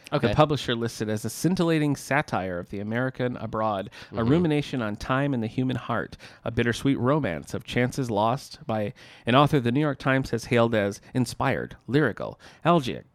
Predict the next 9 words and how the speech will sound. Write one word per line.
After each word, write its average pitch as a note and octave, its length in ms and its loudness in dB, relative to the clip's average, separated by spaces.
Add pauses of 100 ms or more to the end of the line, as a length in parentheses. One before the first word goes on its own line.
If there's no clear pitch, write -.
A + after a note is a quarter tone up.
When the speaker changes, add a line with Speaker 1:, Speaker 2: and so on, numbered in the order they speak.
Speaker 2:
ingenious, B2 800 0
as A2+ 120 -6
well A#2 200 0
as F#2+ 160 -4
too - 200 -6
sappy B2+ 460 -2
by E3+ 220 -6
half. - 580 -10 (140)
Speaker 1:
Hmm. E2+ 200 -8